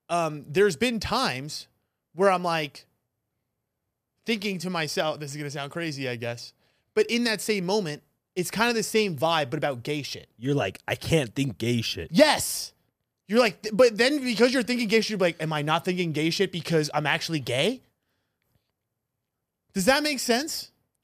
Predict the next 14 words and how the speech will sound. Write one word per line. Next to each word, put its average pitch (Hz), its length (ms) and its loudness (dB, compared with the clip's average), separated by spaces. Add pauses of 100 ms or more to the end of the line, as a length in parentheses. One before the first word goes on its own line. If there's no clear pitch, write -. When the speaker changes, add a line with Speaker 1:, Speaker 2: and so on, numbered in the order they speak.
(140)
Speaker 2:
I 123 80 -8
feel 139 260 -4
like 165 240 0
maybe 127 400 -2
I've 113 100 -4
had 110 380 -6
that 101 180 -8
thought 107 280 -6
before. 85 400 -16 (680)
Speaker 1:
You 208 140 -2
understand 320 320 0
what 311 60 -2
I'm 294 60 -6
saying? 262 360 -2